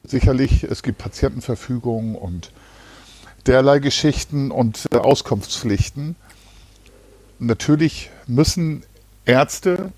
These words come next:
wenn's, äh, zum Beispiel lebensbedrohlich ist, Angehörige mit ins Boot nehmen. Das ist der Ehepartner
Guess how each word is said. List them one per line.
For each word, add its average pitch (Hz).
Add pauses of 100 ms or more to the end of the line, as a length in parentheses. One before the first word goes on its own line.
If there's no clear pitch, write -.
(120)
wenn's, 123
äh, 110
zum 139
Beispiel 123
lebensbedrohlich 131
ist, -
Angehörige 131
mit 127
ins -
Boot 151
nehmen. 101
Das 120
ist -
der 131
Ehepartner 110